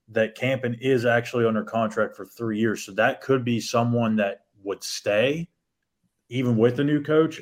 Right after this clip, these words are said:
I don't know, but he may also wanna leave if that's, if that's the case. I, I'm not really sure, but what I think it would do is, and, and when I say what I think it,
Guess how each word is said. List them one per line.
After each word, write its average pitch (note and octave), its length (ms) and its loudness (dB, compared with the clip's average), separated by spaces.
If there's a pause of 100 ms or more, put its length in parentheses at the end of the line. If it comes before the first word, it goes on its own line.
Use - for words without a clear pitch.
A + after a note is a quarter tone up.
I A2+ 100 -2
don't A2+ 220 -4
know, B2 380 -4 (680)
but A#2 540 2 (160)
he - 160 -4
may C3 180 4
also C3+ 300 6
wanna C3 240 -2
leave C#3 260 2
if F#2 120 -10
that's, F#2+ 340 -8 (120)
if G#2+ 160 -18
that's F#2+ 240 -6
the - 80 -20
case. F2+ 320 -14
I, A#2+ 160 -6
I'm B2+ 200 -4
not B2 140 0
really A2+ 200 -2
sure, A2 260 -2
but A#2 440 2 (540)
what C3 180 -2
I C3+ 100 6
think D#3+ 260 0
it F3+ 100 -8
would A2 200 -6
do C3 180 -2
is, A#2+ 80 -4 (300)
and, B2 120 -12
and B2 200 -8
when A#2+ 80 -6
I A2+ 80 -2
say C3 240 -4
what A#2 160 -4
I G#2+ 160 -6
think A#2+ 220 -8
it, A#2 100 -8